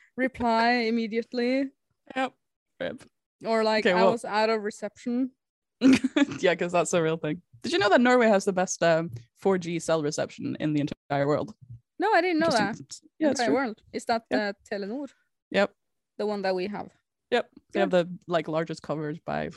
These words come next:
Speaker 2: you know, percentage of whatever.
Speaker 1: Thanks,
Speaker 2: I don't know.
Speaker 1: Norway. Thank you.
Speaker 2: <laughs> Okay, anyway, what's the next most popular
Speaker 1: The next
Speaker 2: white
Speaker 1: one
Speaker 2: lie?
Speaker 1: is, next one is, "Of course I remember you."
Speaker 2: <laughs> Really?
Speaker 1: Of course I remember you.
Speaker 2: People do that? 'Cause that would just be so
Speaker 1: Oh.
Speaker 2: awkward. <laughs>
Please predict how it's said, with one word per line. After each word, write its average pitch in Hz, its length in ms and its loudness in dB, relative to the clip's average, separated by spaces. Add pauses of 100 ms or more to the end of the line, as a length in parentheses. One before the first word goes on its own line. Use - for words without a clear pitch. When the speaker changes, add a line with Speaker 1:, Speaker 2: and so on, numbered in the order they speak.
Speaker 2:
you - 120 -10
know, - 220 -10
percentage 143 440 -12
of 139 120 -12 (120)
whatever. 349 220 2
Speaker 1:
Thanks, 370 220 -2
Speaker 2:
I - 20 -2
don't 320 100 4
know. 320 80 4
Speaker 1:
Norway. 339 320 2 (200)
Thank 392 220 -4
you. 285 160 4
Speaker 2:
<laughs> - 540 0
Okay, - 260 2
anyway, 202 300 4
what's 208 200 -2
the 208 100 -2
next 196 520 -4 (220)
most 180 340 -6
popular 208 280 0
Speaker 1:
The 247 60 6
next 254 180 2
Speaker 2:
white 254 140 4
Speaker 1:
one 277 120 4
Speaker 2:
lie? 240 120 6
Speaker 1:
is, 226 240 -4 (140)
next 220 300 -8
one 208 160 -2
is, 190 240 -4
"Of - 220 -2
course 330 360 0
I 214 120 0
remember 180 460 -2
you." 156 360 -2 (520)
Speaker 2:
<laughs> - 520 2
Really? 170 220 2 (120)
Speaker 1:
Of - 100 -20
course 494 480 0
I 381 100 2
remember 320 460 0
you. 302 480 -4 (120)
Speaker 2:
People 277 280 2
do 180 220 -4
that? 302 160 -2
'Cause 196 160 -4
that 220 180 0
would 151 140 -4
just - 220 -10
be - 60 -16
so 147 320 0
Speaker 1:
Oh. 131 40 -2
Speaker 2:
awkward. 165 420 2
<laughs> - 300 0